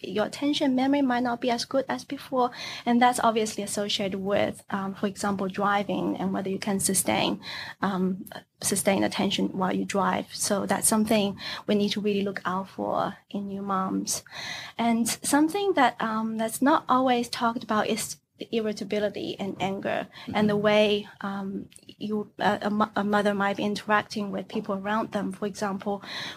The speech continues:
Speaker 1: with a partner and also with, with a baby. And, and sleep deprivation is associated with, um, difficulty in communicating your emotional needs and sometimes emotional availability,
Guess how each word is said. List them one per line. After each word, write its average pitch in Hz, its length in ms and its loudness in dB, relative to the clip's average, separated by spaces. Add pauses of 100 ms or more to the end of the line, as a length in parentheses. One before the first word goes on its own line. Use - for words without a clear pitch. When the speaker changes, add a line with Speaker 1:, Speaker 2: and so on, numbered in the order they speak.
Speaker 1:
with 226 120 4
a - 60 0
partner 214 680 2
and 208 160 2
also 208 320 4
with, - 360 0 (120)
with 214 160 0
a 196 40 0
baby. 160 460 0
And, 214 300 -6
and 208 120 0
sleep 233 280 0
deprivation 208 560 0
is 190 180 -2
associated 202 560 -4
with, - 320 -4 (400)
um, 196 320 -2 (120)
difficulty 214 520 -2
in 196 220 -4
communicating 226 800 4
your 202 120 0
emotional 202 500 -2
needs 202 380 2
and 196 180 -2
sometimes 202 420 0
emotional 208 540 0
availability, 220 800 0